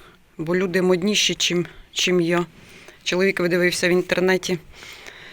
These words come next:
цепки коров'ячі. Ну, вони такі, як трос похожі, вони розтягуються, а потім стягуються назад. Говорить, що коштує на одну корову вісімсот гривень.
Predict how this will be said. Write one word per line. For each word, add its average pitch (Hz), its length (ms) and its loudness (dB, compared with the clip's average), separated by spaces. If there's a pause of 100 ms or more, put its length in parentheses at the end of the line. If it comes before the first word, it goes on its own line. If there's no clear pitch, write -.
(1000)
цепки - 400 0
коров'ячі. 147 640 0
Ну, 175 80 4
вони 185 140 4
такі, 170 260 -2
як 170 160 2
трос 214 260 0
похожі, 170 420 -2
вони 180 220 2
розтягуються, 180 1000 2 (560)
а 170 80 -2
потім 180 300 -2
стягуються 165 600 0
назад. 151 520 -2 (120)
Говорить, 170 360 0
що - 200 6
коштує 160 760 -2
на 160 120 0
одну 160 220 0
корову 170 380 0
вісімсот 170 580 -4
гривень. 147 440 -2